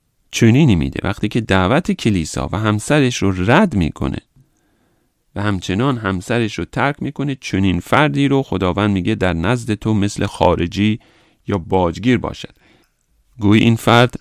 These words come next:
مسیحی نیست، ایمان نداره. پس این تعلیم کتاب مقدسه. پس کسی که همسرش رو ترک می‌کنه در اول قرنتیان فصل هفت و همچنین متی فصل هجده به این شکله که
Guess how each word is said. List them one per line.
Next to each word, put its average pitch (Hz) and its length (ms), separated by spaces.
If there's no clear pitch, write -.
مسیحی 107 540
نیست، 101 280
ایمان 113 460
نداره. 90 380
پس - 180
این 202 180
تعلیم 120 380
کتاب 123 320
مقدسه. 98 600
پس - 280
کسی 135 320
که 170 180
همسرش 135 800
رو 92 220
ترک 185 380
می‌کنه 214 540
در 101 140
اول 107 280
قرنتیان 101 540
فصل - 360
هفت 110 640
و 98 40
همچنین 131 560
متی 101 280
فصل 95 320
هجده 95 680
به 117 100
این 220 200
شکله - 440
که - 120